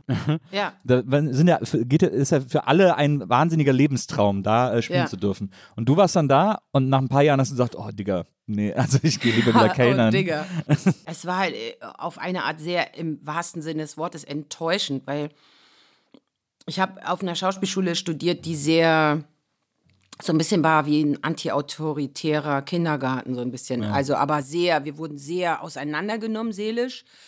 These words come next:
Speaker 2: Wir wurden körperlich sehr fit gemacht, waren aber auf dieses strikte und so Berufsleben, also diese ganze bürokratische Sache auch und so, waren wir überhaupt nicht vorbereitet.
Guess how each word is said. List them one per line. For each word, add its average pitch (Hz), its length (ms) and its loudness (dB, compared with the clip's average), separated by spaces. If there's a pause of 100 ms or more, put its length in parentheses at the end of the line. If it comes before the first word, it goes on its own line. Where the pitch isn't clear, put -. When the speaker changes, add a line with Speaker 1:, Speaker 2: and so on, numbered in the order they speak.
(140)
Speaker 2:
Wir 165 100 -10
wurden 165 220 -10
körperlich 202 540 -4
sehr 185 540 2
fit 233 220 -8
gemacht, 226 380 -6 (300)
waren 170 320 -6
aber 185 220 -2
auf 180 100 -8
dieses 175 400 -10 (460)
strikte 196 960 -2
und 165 360 -6 (680)
so 175 240 -8
Berufsleben, 165 1080 -2 (220)
also 160 180 -10
diese 156 220 -12
ganze 185 340 -4
bürokratische 170 1000 -6
Sache 156 360 -6
auch 151 220 -8
und 160 140 -10
so, 165 280 -8
waren 175 180 -6
wir 180 80 -6
überhaupt 165 220 -12
nicht 190 140 -12
vorbereitet. 131 840 -4